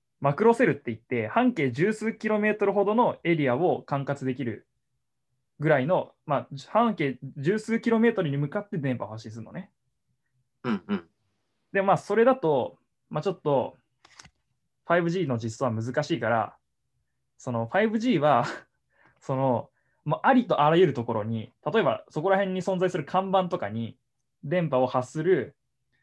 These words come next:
Speaker 1: 基地を設けて、
Speaker 2: あ。
Speaker 1: それ、とにかく基地をいっぱい設けることによって、
Speaker 2: うん。
Speaker 1: 集中的に、あの、まあ、フ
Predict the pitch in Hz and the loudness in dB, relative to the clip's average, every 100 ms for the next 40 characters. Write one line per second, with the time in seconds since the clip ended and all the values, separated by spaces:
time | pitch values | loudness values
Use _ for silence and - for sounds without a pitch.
0 | _ - 175 147 120 139 123 107 139 113 | _ -16 -4 0 2 2 0 -4 -4 -4
1 | 107 117 _ _ _ _ _ _ _ _ | -6 -12 _ _ _ _ _ _ _ _
2 | _ _ _ - 196 196 214 151 - _ | _ _ _ -4 0 0 -2 -8 -10 _
3 | _ _ _ _ - 269 190 139 123 - | _ _ _ _ -2 0 0 -2 -6 0
4 | 175 127 143 135 139 131 147 117 113 110 | 0 0 0 0 0 -4 -6 -8 -10 -10
5 | 104 - - 156 127 - _ _ _ - | -12 -14 -8 -8 -8 -12 _ _ _ -4
6 | 156 143 - _ - 175 214 - _ _ | -2 -2 -8 _ -18 -10 -10 -10 _ _
7 | _ _ _ _ _ _ - 123 120 110 | _ _ _ _ _ _ -12 -6 -2 -2
8 | 110 - 131 120 | -4 -6 -4 -4